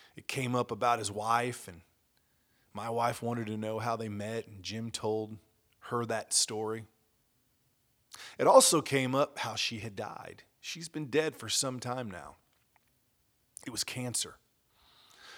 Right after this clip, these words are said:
When Doc Brown talks about it, he gets a little angry 'cause he blamed the doctors. Said they had made some mistakes.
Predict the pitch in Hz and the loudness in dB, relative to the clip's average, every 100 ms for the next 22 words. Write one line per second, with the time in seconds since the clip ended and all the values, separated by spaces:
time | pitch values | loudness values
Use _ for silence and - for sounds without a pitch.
0 | - - 113 139 135 - 131 143 139 117 | -18 -8 2 6 6 6 2 4 2 0
1 | - 123 - 110 107 104 107 98 117 - | 0 0 0 -2 -4 -8 -10 -10 -8 -6
2 | 110 113 107 117 165 143 98 92 - 98 | -6 -4 -2 0 2 0 -4 -10 -8 -8
3 | 135 120 120 117 113 113 - 147 - - | -8 -8 -6 -6 -6 0 0 0 -4 -12
4 | 90 - - - _ _ _ _ - 127 | -10 -10 -10 -14 _ _ _ _ -8 -6
5 | 120 127 117 123 123 - 123 117 - 131 | -4 -4 -2 -4 2 0 0 2 0 2
6 | 135 120 - - | -4 -4 -2 -2